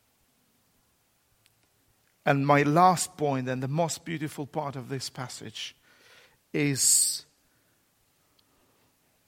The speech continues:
what comes in verse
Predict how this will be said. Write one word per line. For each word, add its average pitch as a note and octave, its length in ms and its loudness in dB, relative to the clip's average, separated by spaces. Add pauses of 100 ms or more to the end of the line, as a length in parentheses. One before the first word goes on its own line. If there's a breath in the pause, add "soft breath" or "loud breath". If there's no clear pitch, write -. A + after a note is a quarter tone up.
(2000)
what C3+ 240 -2
comes C#3+ 340 -2
in C3 140 -4
verse C3 360 -2